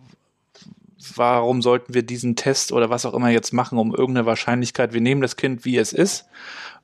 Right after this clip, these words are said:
ähm, das Geschlecht, wie es ist, äh, und behindert oder nicht, und wir werden's als unser Kind annehmen. Aber die, das scheint sehr tief irgendwie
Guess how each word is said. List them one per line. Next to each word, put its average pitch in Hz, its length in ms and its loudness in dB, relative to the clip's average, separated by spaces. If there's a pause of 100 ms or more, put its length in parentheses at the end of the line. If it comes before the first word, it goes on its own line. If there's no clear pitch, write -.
(120)
ähm, 123 440 2 (100)
das - 180 -4
Geschlecht, 143 380 -2
wie 139 100 0
es 135 140 0
ist, 139 340 -2
äh, 117 440 2 (480)
und 117 480 0
behindert 127 360 0
oder 113 200 2
nicht, 147 320 0 (500)
und 127 180 0
wir 123 140 2
werden's 120 320 2
als - 200 -2
unser 120 220 0
Kind 143 280 -4
annehmen. 113 480 2 (720)
Aber 113 340 0
die, 120 200 -6
das - 200 -2
scheint 131 380 0
sehr 131 160 2
tief - 260 -4
irgendwie 131 360 0